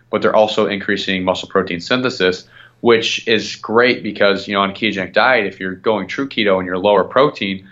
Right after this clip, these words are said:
you may not be stimulating muscle protein synthesis, um, from, like, the, the protein in your diet. So the problem is, is there hasn't been much research to, to back it up. Um,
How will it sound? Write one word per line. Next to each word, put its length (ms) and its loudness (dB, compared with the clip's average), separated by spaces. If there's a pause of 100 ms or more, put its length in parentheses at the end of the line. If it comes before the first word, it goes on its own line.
(240)
you 120 0
may 160 2
not 200 2
be 100 -6
stimulating 600 -2
muscle 260 -4
protein 380 -8
synthesis, 720 -4
um, 260 0
from, 360 0
like, 260 0
the, 140 2
the 120 -6
protein 400 -2
in 60 -10
your 140 -8
diet. 420 0 (400)
So 540 2 (340)
the 100 -2
problem 460 0
is, 160 -6
is 120 -12
there 100 -2
hasn't 340 -2
been 160 -6
much 180 -6
research 500 -6
to, 180 -2
to 100 -6
back 260 2
it 100 -4
up. 280 -2 (320)
Um, 600 0